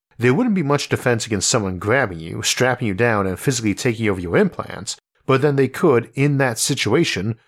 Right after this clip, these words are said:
just give you implants if you didn't already have them too. They could also use classic means of coercion, so new avenue, old problem in that particular case, and one might say the silver lining of neurohacking is that it's probably a lot less destructive than torture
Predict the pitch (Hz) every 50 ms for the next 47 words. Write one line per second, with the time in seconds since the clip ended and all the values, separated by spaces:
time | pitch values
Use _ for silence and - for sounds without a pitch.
0 | _ _ - 113 135 127 - - - - 127 143 135 127 113 - 113 160 175 -
1 | - - 87 - 104 - - 98 104 101 107 104 107 104 98 95 90 - - 120
2 | 113 98 - 90 85 87 - - 214 214 143 - - - - - _ _ _ _
3 | _ _ _ _ _ _ - 147 160 143 170 202 226 214 - - 151 127 120 107
4 | - - - - 120 120 117 110 - - - 101 104 104 98 90 95 87 - -
5 | 101 87 110 165 180 135 104 - - - - - - - - - - 123 110 107
6 | 107 120 160 156 139 151 156 135 113 107 101 98 95 92 98 - - 127 117 117
7 | 104 - - - - 165 175 156 113 95 95 90 90 92 101 - 113 110 107 107
8 | 113 110 101 - - - 113 - 104 95 - - - 160 127 90 87 - - -
9 | - _ _ _ - 131 131 135 135 156 214 214 202 180 - - 170 156 113 104
10 | - - 165 156 127 113 107 113 120 123 120 107 101 90 92 101 120 127 123 110
11 | 101 95 90 - 160 180 156 - - 95 87 92 90 104 101 120 123 113 - -
12 | - - 175 180 156 135 113 104 101 110 123 - 110 107 101 - - 98 - -
13 | - 165 160 139 - 120 101 90 95 90 87 - - - 214 208 - - - 95
14 | 90 95